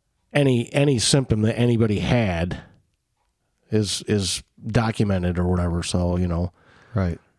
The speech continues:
Speaker 1: you know, somebody got a headache, somebody got diarrhea, somebody got, you know, this or that, you know, it's all there.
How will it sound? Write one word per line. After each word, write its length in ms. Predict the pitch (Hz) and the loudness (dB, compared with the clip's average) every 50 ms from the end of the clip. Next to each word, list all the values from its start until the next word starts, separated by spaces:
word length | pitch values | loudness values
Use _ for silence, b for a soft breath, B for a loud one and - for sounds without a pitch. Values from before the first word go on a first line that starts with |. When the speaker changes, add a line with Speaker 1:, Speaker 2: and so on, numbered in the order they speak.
| _ - - | _ -12 -6
Speaker 1:
you 80 | 107 180 | -4 -2
know, 200 | 87 82 85 90 | 0 0 -2 -2
somebody 380 | - - - 110 104 104 104 | -2 0 -2 0 0 0 0
got 180 | 95 107 104 98 | 0 0 0 0
a 60 | 98 | 0
headache, 420 | - - 110 104 95 92 90 - | 0 0 0 2 0 0 -2 -2
somebody 280 | - - 95 95 95 98 | -4 -2 -2 0 0 0
got 240 | 101 104 95 80 95 | 0 0 0 0 0
diarrhea, 640 | 104 107 104 104 104 104 107 107 101 95 87 90 | 0 2 2 2 2 2 2 2 2 2 0 -2
somebody 340 | 90 - 98 95 98 98 98 | -2 -2 -2 0 0 0 2
got, 340 | 95 98 98 92 - - - | 2 0 0 0 -2 -2 -2
you 100 | 101 95 | -2 0
know, 340 | 90 90 90 92 87 - - - | 0 0 0 -2 -2 -6 -10 -14
this 420 | 139 101 107 113 113 107 98 - - | -6 -2 0 2 2 2 0 0 0
or 60 | 101 101 | 0 2
that, 400 | 110 107 101 92 92 92 - - | 2 2 0 0 -2 -2 -2 -2
you 60 | 95 | 0
know, 180 | 95 92 95 | 0 2 0
it's 160 | 95 92 - 135 | 0 0 2 2
all 280 | 123 123 123 117 107 | 4 4 4 4 2
there. 420 | 101 110 117 117 98 87 80 85 | 2 2 2 2 2 0 -2 -4